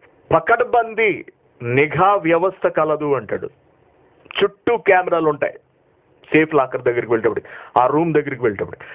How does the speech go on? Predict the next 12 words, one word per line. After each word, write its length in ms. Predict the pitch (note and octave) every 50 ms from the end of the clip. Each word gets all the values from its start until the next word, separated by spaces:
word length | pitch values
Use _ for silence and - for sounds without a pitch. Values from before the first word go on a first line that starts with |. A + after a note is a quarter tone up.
| - - - - -
ఎందుకు, 580 | A#2 C#3+ F3+ A3 C4 C#4 D#4 D#4 D4 D4 C#4+ C#4+ - _ _ _ _ - - - - -
ఎందుకు 360 | - F3+ G#3+ C4 - D#4 C#4+
అన్ని 480 | B3 B3 B3+ C4 C4 B3+ B3 A#3+ A#3 A3 -
కెమెరాలు 360 | A#3 A3+ A3+ A#3 A#3 A#3 A3+
పెట్టారు 360 | A3 G#3+ G3+ - G#3+ G#3 G3+
దాని 220 | G3 G3 G3 F#3+ F3 -
చుట్టూ 200 | G3 F#3+ - F#3+
అంటే, 360 | F3+ E3+ F3 E3+ - - - - - _ _ _ _ _ _ _ _ _ _ _ - - - - - - - - - - - -
అది 480 | - - C3 C3 G#2+ F2+ G#2 A#2+ - - G3+ F#3+ - -
చాలా 180 | - G#2+ A2 A2
భద్రంగా 760 | - - - A#2+ - B2 A#2+ D3 D3 D3 D3 C#3+ C#3+ C3+ B2+
ఉంచవలసినది. 880 | B2+ B2 A2+ - A#2+ A2 G#2+ G#2 G#2 - - - - - - - -